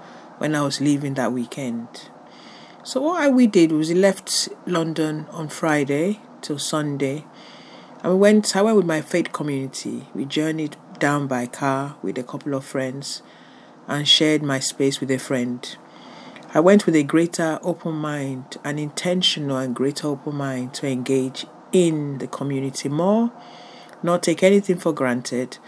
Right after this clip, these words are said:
and make more of an effort to come out of my comfort zone, to speak to much more people that I might know, but are more or less acquaintances. Where we stayed has extending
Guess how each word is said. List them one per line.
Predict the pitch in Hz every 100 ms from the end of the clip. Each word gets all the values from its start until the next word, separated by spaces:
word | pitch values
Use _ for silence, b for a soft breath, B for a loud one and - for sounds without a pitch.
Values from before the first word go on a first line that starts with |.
| B B B
and | 139
make | 156 175 170
more | 165 151
of | 147
an | 143
effort | 151 143 127
to | 143
come | - 156 147
out | 143 139
of | 135
my | 127
comfort | - 143 139 120
zone, | 123 120 113 - - -
to | 139
speak | - 160 156 -
to | 156
much | 160 190 -
more | 180 165
people | - 139 - 120 113 B B B B B B
that | 220 220
I | 220
might | 226 262 233
know, | 175 143 131 139
but | 143 143
are | 143
more | 156 151 139
or |
less | 135 131
acquaintances. | 120 - 131 131 123 - 123 117 - - - B B B B B B - - - -
Where | - 208
we | 208
stayed | 202 - 156 147 135 - - - -
has | 160 151
extending | 139 - - 160 156 151 147 147